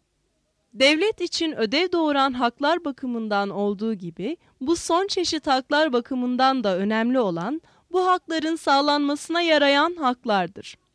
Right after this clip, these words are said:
Sendika kurma, toplu iş sözleşmesi ve grev hakkı.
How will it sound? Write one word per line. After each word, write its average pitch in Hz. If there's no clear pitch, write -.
Sendika 311
kurma, 196
toplu 311
iş 330
sözleşmesi 202
ve 220
grev 190
hakkı. 175